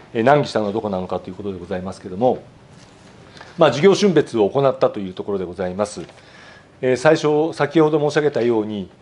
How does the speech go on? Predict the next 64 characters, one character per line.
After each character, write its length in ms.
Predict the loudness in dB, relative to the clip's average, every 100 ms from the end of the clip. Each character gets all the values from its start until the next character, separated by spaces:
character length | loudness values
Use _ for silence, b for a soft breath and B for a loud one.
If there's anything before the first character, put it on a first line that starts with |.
| b b -8
え 60 | -2
ー、 20 |
昨 240 | 0 2
年 340 | 2 2 2 4
は、 380 | 4 4 -2 _
え 380 | -6 -4 -2 -2
ー、 20 | 2
財 180 | 2
源 200 | 2 -4
不 80 | -8
足 180 | -12 -8
が 100 | -2
四 220 | 0 0
十 180 | -2 -8
七 240 | -4 0 0
億 200 | -2 -8
円 120 | -8
で 80 | -10
ご 80 |
ざ 100 | -10
い 80 | -10
ま 80 | -12
し 100 | -18
た。 140 | -20 -20 -20 _ _ b b -6
で、 80 |
今 100 | -2
年 200 | 0 2
は、 260 | 4 4 0 B B B B -6
さ 180 | 2 2
ん、 140 | 2
そ 140 | -4 0
れ 60 |
で 60 | 0
も 100 | 2
三 240 | 2 0
十 180 | 0 -8
三 240 | -2 -2 -2
億 160 | -4
円 80 | -4
あ 60 | -4
り 80 |
ま 100 | -4
し 60 | -6
た 100 | -8
け 60 | -10
ど、 100 | -4
三 240 | -4 -4
十 180 | -10 -12
三 300 | -2 -2 -2
億 220 | -6 -8
円 180 | -8 -6
に、 240 | -6 -6 -12 b b b -12
え 40 | -8
ー、 140 | -4
ま 80 | -2
あ、 140 | -4 -8 -16
え 400 | -12 -10 -8 -10
ー、 20 |
抑 300 | -10 -4 -2
え 40 | 0
ら 100 | -2
れ 60 |
た 120 | -4
と 120 | -12